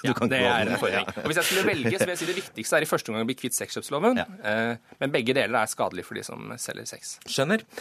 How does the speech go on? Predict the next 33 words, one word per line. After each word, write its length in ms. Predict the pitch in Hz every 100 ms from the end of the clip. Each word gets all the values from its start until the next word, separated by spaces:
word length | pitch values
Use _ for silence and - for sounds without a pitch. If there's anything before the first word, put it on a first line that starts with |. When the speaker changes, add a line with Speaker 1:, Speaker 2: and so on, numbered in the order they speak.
| - - - -
Speaker 1:
Eh, 340 | 156 156 151 151
L-, 480 | 127 135 127 127 120
Linn 180 | 127 139
Elise 300 | 123 - 123
Øhn 260 | 113 110
Mælen, 320 | 107 101 117
du 80 | 113 110
er 40 | 113
le-, 140 | 101
leder 240 | 107 85 90
i 340 | 98 101 98
Rød 300 | 95 95 101
Ungdom, 340 | 95 80 82
og 200 | 92 98
Rødt 280 | 110 131 -
var 100 | 113 104
jo 80 |
med 80 | 104
på 80 | 104
å 60 | 104
støtte 880 | - 131 - _ - 90 92 92 92
sexkjøploven 640 | 92 - 82 - 90 92
da 80 | 90
den 200 | 92 92
rødgrønne 400 | - 82 80 80
regjeringen 400 | 85 80 80 82
innførte 320 | 73 87 85
den 160 | 80 80
i 360 | 82 85 85 76
to 160 | - 80
tusen 380 | 82 - 85
og 180 | 85 85
ni. 320 | 82 76 76